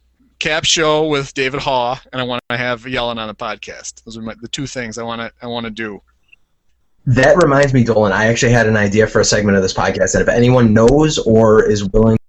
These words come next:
Speaker 2: to do this, I think that we would be well served to have our own version of a Carl Pilkington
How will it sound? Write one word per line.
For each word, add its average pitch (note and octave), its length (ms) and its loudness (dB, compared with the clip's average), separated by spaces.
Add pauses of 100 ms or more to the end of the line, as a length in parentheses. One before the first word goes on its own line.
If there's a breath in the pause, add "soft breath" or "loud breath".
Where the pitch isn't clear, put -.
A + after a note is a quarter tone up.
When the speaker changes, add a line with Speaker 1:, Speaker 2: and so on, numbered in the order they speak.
Speaker 2:
to A2 100 -2
do G#2+ 180 2
this, - 360 -2 (360 soft breath)
I B2+ 140 2
think C3 400 0
that G#2+ 320 0 (120)
we A#2 280 6
would G#2+ 340 2 (220)
be A2 180 4
well G2 340 4
served G#2+ 600 2
to A2 100 0 (140)
have G2+ 300 2
our G2+ 360 2
own G#2 320 2
version G2+ 320 2
of F2+ 80 0
a F2+ 60 -2
Carl G2 300 2
Pilkington A#2 760 0